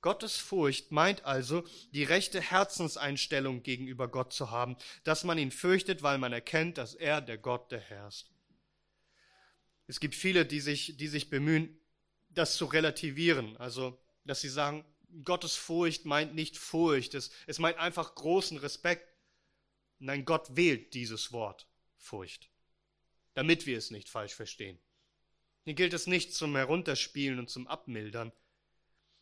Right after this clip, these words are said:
Furcht meint, dass man zittert vor Gott, weil er so gewaltig und so heilig und so mächtig ist, aber auch, weil er so gütig und gnädig ist.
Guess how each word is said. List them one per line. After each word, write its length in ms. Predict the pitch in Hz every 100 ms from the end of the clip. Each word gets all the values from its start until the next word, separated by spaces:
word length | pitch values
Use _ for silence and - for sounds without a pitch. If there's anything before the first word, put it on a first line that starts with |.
| _
Furcht 520 | - 196 226 220 -
meint, 440 | 156 131 175 - _ _ _ -
dass 180 | 156 -
man 220 | 147 139
zittert 500 | - 185 185 143 131
vor 200 | - 131
Gott, 340 | 147 151 151 _ _ _
weil 320 | 139 165 165
er 220 | 127 120
so 220 | 113 131 123
gewaltig 680 | 127 117 127 131 - 139
und 140 | 123 120
so 240 | 131 -
heilig 360 | 147 143 143 139
und 120 | 131
so 140 | -
mächtig 440 | 131 131 123 123 -
ist, 220 | 113 - _ _ _ -
aber 280 | 175 175 180
auch, 300 | 214 196 - - _ -
weil 220 | 151 175
er 100 | 165
so 160 | 143 139
gütig 580 | 175 196 - 160 -
und 140 | 160 143
gnädig 500 | 151 175 165 135 -
ist. 360 | 123 - -